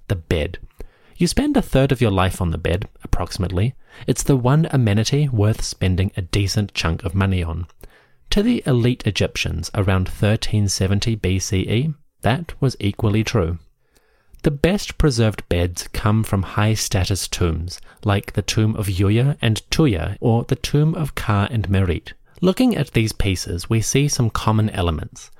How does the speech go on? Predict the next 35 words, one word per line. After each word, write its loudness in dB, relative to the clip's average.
The 0
beds 2
were 2
curved 0
slightly -2
inward 0
in 0
the 2
middle, -2
I 2
guess 0
to -10
provide 2
a -4
posture -2
more 4
in 2
line 2
with -2
how 0
our 0
spines 0
curve. -8
The 0
frames 0
are 2
wood, 0
but 0
the 0
middle 2
part -2
is -2
made 2
of -4
matting, -2